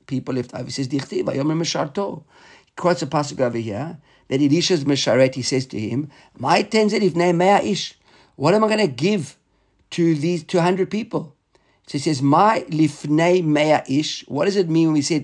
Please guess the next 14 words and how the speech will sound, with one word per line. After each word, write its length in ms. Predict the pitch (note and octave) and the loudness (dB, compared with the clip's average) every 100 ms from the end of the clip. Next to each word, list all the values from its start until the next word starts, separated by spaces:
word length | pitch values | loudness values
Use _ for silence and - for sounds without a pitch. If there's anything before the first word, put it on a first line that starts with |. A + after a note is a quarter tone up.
| - | -2
lifnei 420 | C3+ C3 D3 C#3+ | -4 -2 0 2
mea 260 | C#3 C#3+ - | 2 2 0
ish? 320 | C3 C#3 - - - - | -4 -6 -12 -20 -18 -6
'Cause 180 | D3 | -2
mea 180 | D#3 G3+ | 0 0
ish 40 | G#3 | 2
doesn't 200 | G3+ F#3 | 2 2
sound 200 | F3+ F3+ | 0 0
like 140 | - | 0
too 120 | F#3 | 0
much. 480 | G3+ G3+ - - - _ _ _ _ _ _ - | 2 2 0 -10 -20 _ _ _ _ _ _ -10
Okay, 320 | A#2+ D#3+ G3 | 0 2 4
mea 480 | E3 E3+ F3 C#4 A3+ | 4 4 4 2 -2
ish. 260 | C#3+ - | -6 -14